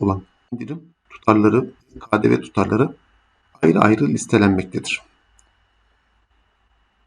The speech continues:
İndirim tutarlarının, indirimlere ait K D V tutarlarının muhasebe kodları satış K D V muhasebe kodlarından atanmaktadır.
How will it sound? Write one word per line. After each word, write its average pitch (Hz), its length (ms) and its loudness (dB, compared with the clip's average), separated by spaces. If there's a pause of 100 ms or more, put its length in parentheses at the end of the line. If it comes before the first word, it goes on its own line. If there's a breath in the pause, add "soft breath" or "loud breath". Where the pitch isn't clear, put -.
(1300)
İndirim 214 240 2
tutarlarının, 107 760 2 (460)
indirimlere 160 560 2
ait 107 460 0 (260)
K 120 140 2
D 135 120 2
V 160 100 -2
tutarlarının 95 540 -2
muhasebe 107 540 0
kodları - 480 -6 (440)
satış - 760 -8 (500)
K 120 260 -2
D 127 100 4
V 135 40 4
muhasebe 113 420 4
kodlarından - 540 -4
atanmaktadır. - 840 -4